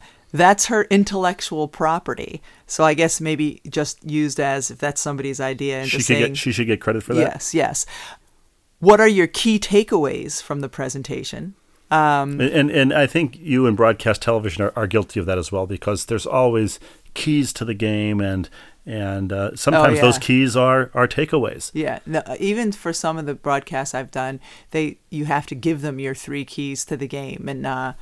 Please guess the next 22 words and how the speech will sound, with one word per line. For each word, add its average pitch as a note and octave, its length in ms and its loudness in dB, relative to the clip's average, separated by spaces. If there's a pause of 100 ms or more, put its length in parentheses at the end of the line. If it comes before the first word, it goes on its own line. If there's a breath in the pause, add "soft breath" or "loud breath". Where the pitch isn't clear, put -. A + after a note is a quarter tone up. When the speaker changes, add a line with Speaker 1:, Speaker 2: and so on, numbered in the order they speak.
(640 soft breath)
Speaker 1:
and E3+ 180 2
they're E3 180 2
all E3 180 6
the D#3+ 100 -6
same. C3+ 460 -6 (160)
It, D3+ 180 -4
it, - 160 -4
it's D3+ 200 -6
gonna E3 160 -2
Speaker 2:
You, D#3 40 -2
Speaker 1:
be D#3 60 0
Speaker 2:
you, E3 80 6
Speaker 1:
some G3 260 6
Speaker 2:
you, A3 40 4
Speaker 1:
form G3 380 6
Speaker 2:
you E3 40 6
Speaker 1:
of D#3+ 180 4 (520 loud breath)
not E3+ 280 4
turning A3+ 300 0
the A3 80 2
ball D3+ 300 4
over, C#3 320 -4